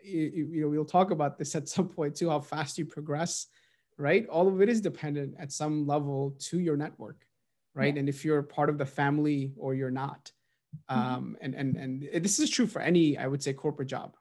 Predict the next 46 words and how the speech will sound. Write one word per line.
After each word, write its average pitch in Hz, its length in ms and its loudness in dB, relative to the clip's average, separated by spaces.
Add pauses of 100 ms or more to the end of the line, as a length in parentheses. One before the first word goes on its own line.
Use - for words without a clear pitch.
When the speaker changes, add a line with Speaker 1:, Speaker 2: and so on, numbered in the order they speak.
Speaker 1:
right? 123 140 -10
It's 139 160 -6
not 147 160 2
just 139 200 -8
consulting 190 460 2
because, 170 400 0 (580)
um, 135 520 2 (200)
I 165 60 4
like 196 160 8
talking 185 220 4
about 165 160 4
this 160 140 0
a 156 40 -2
lot, 135 300 -2 (100)
as 135 160 -2
you 139 60 2
know, 135 280 -2
is 139 360 -2 (640)
you 175 100 4
have 190 80 6
to 196 100 6
break 170 220 6
it 170 60 4
down 160 180 6
into 147 580 0
the, 139 440 -6
the 147 240 -8
innate 151 340 0
sort 147 180 0
of, 135 160 0 (320)
uh, 131 300 -6 (460)
thought 170 160 4
process - 340 0
humans 147 240 2
have, - 420 -8
right? 143 300 0
We, 165 180 -2
we, 165 520 0 (480)
through 180 160 8
evolution, 170 440 4
we 156 60 4
grew 147 200 4
up 147 180 4
in, 143 100 4
like, 131 220 0
packs, - 560 -6